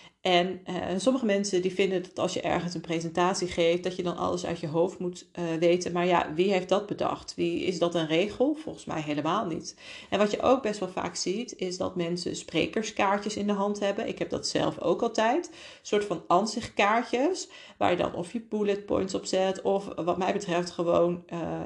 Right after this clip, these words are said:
in, in, ehm, lettergrootte negen je hele <laughs> verhaal, eh, opgeplakt, eh, hebt met de Britstift. Ehm, zodat jij, eh, in ieder geval wat vasthoudt aan je verhaal.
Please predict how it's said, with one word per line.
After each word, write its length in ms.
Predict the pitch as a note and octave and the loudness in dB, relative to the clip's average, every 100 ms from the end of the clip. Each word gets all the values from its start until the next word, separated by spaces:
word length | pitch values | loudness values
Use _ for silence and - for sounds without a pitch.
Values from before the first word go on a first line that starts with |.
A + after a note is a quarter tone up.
| - | -6
in, 300 | F3 D#3+ E3 | -2 -2 -2
in, 300 | - D#3+ D#3+ - - - _ | -6 -4 -6 -10 -20 -20 _
ehm, 360 | - D#3+ D#3 D#3+ | -6 -2 -2 2
lettergrootte 600 | E3+ F#3+ F3+ - F3+ F3+ | 4 4 4 2 2 4
negen 500 | E3 G3 A3 - D#3+ - - | 4 6 6 2 -4 -6 -2
je 100 | E3+ | 4
hele 260 | F#3+ G#3 G#3+ | 6 6 4
<laughs> 60 | - | 4
verhaal, 540 | G#3 G#3 G#3+ G#3+ F3 | 4 6 8 6 4
eh, 300 | - E3+ E3 E3 | 0 0 0 0
opgeplakt, 840 | - F#3 - F3+ - E3+ E3+ - - | 2 2 2 -2 4 4 4 -4 -8
eh, 240 | E3 E3 E3 | -4 -2 0
hebt 240 | E3 - | -2 -2
met 160 | E3 D#3+ | -4 -2
de 60 | |
Britstift. 880 | E3 G3+ G3+ - D#3 A3 - - - - - - - | 0 0 0 2 2 2 -6 -14 -16 -20 -20 -20 -6
Ehm, 380 | - G3 G3 G3 F#3+ - | 2 4 4 0 -6 -12
zodat 340 | - - G#3 G3 | -6 0 2 4
jij, 380 | G#3 G#3 G3+ F#3 | 4 4 2 -2
eh, 100 | F3+ E3+ - | -4 -6 -4
in 120 | F#3 | -4
ieder 160 | G#3+ | -2
geval 400 | A#3+ - D#3+ E3 | -4 0 0 0
wat 160 | E3 E3 | -2 -2
vasthoudt 500 | - G3 - E3 D#3+ | -2 -2 -2 -4 -4
aan 120 | - | -8
je 80 | D#3+ | -6
verhaal. 500 | - D#3 D#3 - - | -2 2 2 0 -8